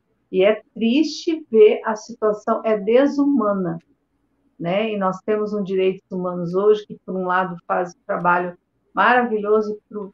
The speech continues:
pelo outro lado, levou, é, essa questão por uma questão pessoal, de briga pessoal, de Oswaldo Eustáquio com Damares, com Sandra, sei lá com mais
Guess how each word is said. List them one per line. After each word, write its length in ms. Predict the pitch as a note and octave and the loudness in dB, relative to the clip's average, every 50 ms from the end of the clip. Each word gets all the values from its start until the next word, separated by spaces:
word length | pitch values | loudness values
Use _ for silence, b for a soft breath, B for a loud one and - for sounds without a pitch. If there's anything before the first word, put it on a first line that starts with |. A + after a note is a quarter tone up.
| _ | _
pelo 300 | - G#3 G3 G3 F#3+ F#3 | -4 -2 -2 0 0 0
outro 440 | F#3 F#3 G3 A3 A#3+ A#3+ - - G3+ | 0 0 0 0 -2 -4 -6 -6 -4
lado, 380 | F#3+ F#3 F3+ F3+ G3+ A3 A#3+ A#3+ - _ _ _ _ _ _ _ _ _ _ _ - | -2 0 2 2 0 0 -4 -8 -14 _ _ _ _ _ _ _ _ _ _ _ -8
levou, 560 | F#3+ G3 G3 F3+ E3+ G3+ G#3 G#3 G3+ G3+ - _ _ _ - | -4 -4 -4 -4 -2 0 0 0 0 -2 -4 _ _ _ -14
é, 260 | - F#3 F3 - - | -10 -10 -8 -6 -4
essa 220 | F#3 F#3+ F#3+ - F#3+ | -6 -6 -4 -6 -8
questão 760 | F#3+ - F#3+ F3 F3 _ _ - F#3 F#3+ G3 G3 G3 F#3+ - _ _ _ _ _ _ - | -6 -4 -6 -6 -6 _ _ -4 -4 -4 -4 -4 -8 -10 -12 _ _ _ _ _ _ -10
por 120 | - G3 F#3+ | -6 -4 -2
uma 180 | F#3+ F3+ E3+ F3 | -2 -2 -4 -4
questão 420 | - F3+ F3 - - F#3 F3+ E3+ | -6 -8 -8 -6 -6 -6 -4 -2
pessoal, 800 | - G#3+ A3 B3 A#3+ - - - G#3 F#3+ F3+ F#3+ A3+ C4 B3+ - _ - | 0 2 2 2 0 -4 -8 -2 0 2 2 2 0 -2 -4 -10 _ -14
de 200 | G3 E3+ F3+ F3 | -10 -8 -8 -8
briga 400 | E3 E3+ F#3 G#3+ A3+ A3 G#3 G3 | -8 -6 -6 -4 -4 -2 -4 -4
pessoal, 680 | - - F#3 F3+ F3+ - - - F#3 F#3 G3+ G#3 F#3 | -4 -4 -6 -6 -6 -6 -6 -4 -2 0 0 -2 -2
de 120 | F3 E3 | -4 -6
Oswaldo 340 | E3 E3 E3+ E3+ F#3+ F3 E3+ | -6 -2 -2 -2 -2 -2 -2
Eustáquio 560 | D#3+ D3 D3 _ - - - - - - - _ | -4 -4 -6 _ -4 -2 -2 -2 -2 -4 -10 _
com 160 | - F#3+ F#3 | -8 -6 -4
Damares, 580 | F3 D#3+ D3+ D3+ D#3 E3 F3+ G3 G3 F3+ E3+ - | -2 -2 -2 -2 -2 -2 -2 -2 -2 -4 -6 -10
com 240 | _ - D#3+ C#3+ D3 | _ -10 -10 -10 -10
Sandra, 360 | - - G3+ G3 G3 F#3 F3+ | -10 -8 -6 -6 -6 -6 -8
sei 140 | E3+ - F#3+ | -8 -6 -4
lá 80 | F3+ F3 | -6 -6
com 140 | - F3 | -6 -8
mais 200 | E3 E3 E3+ E3+ | -8 -8 -8 -10